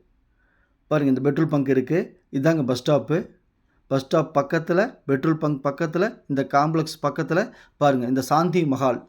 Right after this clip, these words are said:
இருக்குதுங்க. இந்த சாந்தி மஹால் பக்கத்துல அமைஞ்சிருக்குதுங்க நம்ம லேண்டு. இன்னும் பார்த்தீங்கன்னா, டோல்கேட் இருக்குதுங்க. ஆறு ஹோட்டல்ஸ் புதுசா இருக்குதுங்க.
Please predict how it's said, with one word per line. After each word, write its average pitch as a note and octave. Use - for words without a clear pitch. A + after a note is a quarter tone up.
இருக்குதுங்க. C3
இந்த C#3
சாந்தி D#3+
மஹால் C#3
பக்கத்துல D#3+
அமைஞ்சிருக்குதுங்க C#3+
நம்ம C#3
லேண்டு. B2+
இன்னும் F#3
பார்த்தீங்கன்னா, D#3+
டோல்கேட் D#3+
இருக்குதுங்க. C3
ஆறு D3+
ஹோட்டல்ஸ் D#3+
புதுசா D3+
இருக்குதுங்க. C3